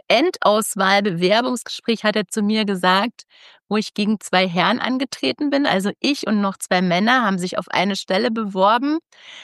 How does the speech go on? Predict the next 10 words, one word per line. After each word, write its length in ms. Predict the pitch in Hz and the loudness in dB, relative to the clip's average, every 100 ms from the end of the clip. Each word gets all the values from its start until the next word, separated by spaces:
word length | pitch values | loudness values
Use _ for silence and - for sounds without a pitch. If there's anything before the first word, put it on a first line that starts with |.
| - - - _ | -20 -20 -20 _
Und 380 | - 240 247 247 | 0 2 2 2
dann 160 | 226 202 | 0 0
hat 220 | 214 214 - | 0 -2 -4
er 200 | - 214 | -4 -4
zu 160 | - 208 | -2 0
mir 320 | 208 254 269 | 2 2 2
gesagt, 680 | 226 196 180 185 208 - - _ _ _ | 0 0 0 0 -2 -8 -20 _ _ _
„Frau 280 | - 202 196 | -2 0 0
Polk, 680 | - 190 180 170 151 - - _ _ _ | -4 0 2 2 -2 -8 -20 _ _ _
wen 680 | 165 170 233 240 269 311 | -10 0 2 4 4 2